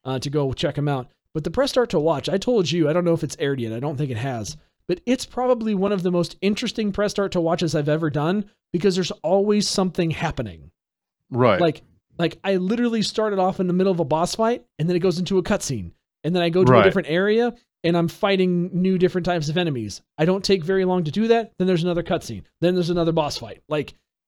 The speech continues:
Speaker 1: it, it's just this, like, roller coaster of constant things happening, and it's so representative of how the game actually is paced. So I would highly recommend you check those things out as well. But yeah.
Speaker 2: I,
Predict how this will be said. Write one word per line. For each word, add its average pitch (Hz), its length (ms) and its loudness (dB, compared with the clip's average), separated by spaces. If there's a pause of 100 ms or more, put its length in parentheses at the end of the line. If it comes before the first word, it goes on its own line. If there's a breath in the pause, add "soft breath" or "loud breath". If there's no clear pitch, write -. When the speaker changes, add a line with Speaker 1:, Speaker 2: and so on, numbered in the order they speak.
(380)
Speaker 1:
it, 185 180 -6
it's 185 180 2
just 190 200 0
this, 170 180 0
like, 147 300 0
roller 208 420 0
coaster 170 400 -2
of 139 140 -6
constant 175 520 -6
things 170 280 -2
happening, 151 480 -4
and 131 100 -4
it's 139 160 -6
so 190 300 2
representative 160 800 -2
of 110 60 -10
how 147 140 -4
the 147 120 -4
game 135 200 -6
actually 131 300 -8
is 110 80 -8
paced. - 420 -12 (420)
So 123 360 -2 (840)
I 160 100 2
would 147 120 0
highly 156 220 -2
recommend 123 400 -6
you 104 60 -10
check 107 220 -10
those 98 200 -10
things 92 260 -8
out - 320 -16
as 101 160 -8
well. 120 380 -4 (1200)
But 208 100 -2
yeah. 262 140 0
Speaker 2:
I, 139 240 4